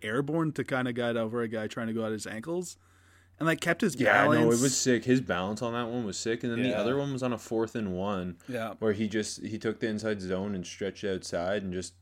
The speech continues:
Speaker 2: he, he looked twitchy. And he,
Speaker 1: Yeah.
Speaker 2: he was really physical. For, like, he's not the biggest guy, but he's
Speaker 1: No.
Speaker 2: really, like, tou-, he was a tough runner.
Speaker 1: Exactly, like, five nine, one ninety-five, and yeah, breaking arm tackles. Uh, there was a couple plays where he could just go out of bounds, you know, but no, drop the shoulder, lower the D B.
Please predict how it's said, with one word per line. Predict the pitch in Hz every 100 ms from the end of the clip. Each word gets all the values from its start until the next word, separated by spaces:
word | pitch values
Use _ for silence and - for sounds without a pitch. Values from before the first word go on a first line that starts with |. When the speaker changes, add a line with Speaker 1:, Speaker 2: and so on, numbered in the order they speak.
| -
Speaker 2:
he, | - 113 127
he | 104
looked | 123 143
twitchy. | - - 90 87 117 - _ _
And | 160
he, | 165
Speaker 1:
Yeah. | - 107
Speaker 2:
he | 131
was | 135
really | 95 131 247 262
physical. | - - 95 95 101 101
For, | - -
like, | 113 107
he's | 107
not | 127
the | 135
biggest | 87 85 107
guy, | -
but | 147 107
he's | 92
Speaker 1:
No. | 151
Speaker 2:
really, | 120 127
like, | 131 - _ _ -
tou-, | - - 110
he |
was | 127
a | 131
tough | - 92 92
runner. | 87 82 82 - -
Speaker 1:
Exactly, | 151 143 127 107
like, | 120
five | 151 170
nine, | 165 143
one | 139
ninety-five, | 139 135 - 113 110
and | 117
yeah, | 120
breaking | 98 - 120 147 170
arm | 131 131
tackles. | 135 123 123 139 127 - _ _ _ _ -
Uh, | 123 123 120 98 - -
there | 135 156
was | 151
a |
couple | 175 165
plays | 165 151 135
where | 127
he |
could | 123 131
just | 123
go | 131 113
out |
of | 110
bounds, | 104 104 107 104
you |
know, | 104 107 110
but | 120
no, | 120 117
drop | 101 131 -
the | 135
shoulder, | - 117 117
lower | 107 107 113
the | 110 107
D | 107
B. | 104 107 104 101